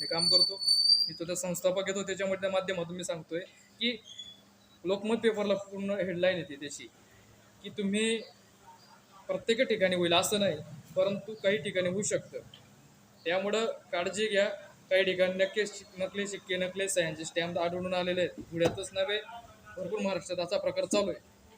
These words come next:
त्याच्यामुळे सतर्क राहा. जनसेवाच्या माध्यमातून, जय टायगरच्या माध्यमातून तुम्हाला विनंती करतो मी, पैलवान तानाजी भाऊ जाधव,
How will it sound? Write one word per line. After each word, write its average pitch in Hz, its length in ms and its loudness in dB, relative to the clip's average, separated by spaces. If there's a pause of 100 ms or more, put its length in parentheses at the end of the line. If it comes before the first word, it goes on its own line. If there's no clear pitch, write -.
(120)
त्याच्यामुळे 190 340 0
सतर्क 196 340 -2
राहा. 190 200 4 (420)
जनसेवाच्या 180 580 2
माध्यमातून, 185 480 -2
जय 180 120 -2
टायगरच्या 180 440 -2
माध्यमातून 180 460 -4
तुम्हाला 175 260 -6
विनंती 190 360 -6
करतो 190 240 -4
मी, 175 100 -10 (1000)
पैलवान 175 340 0
तानाजी 180 300 0
भाऊ 180 120 -2
जाधव, 180 340 6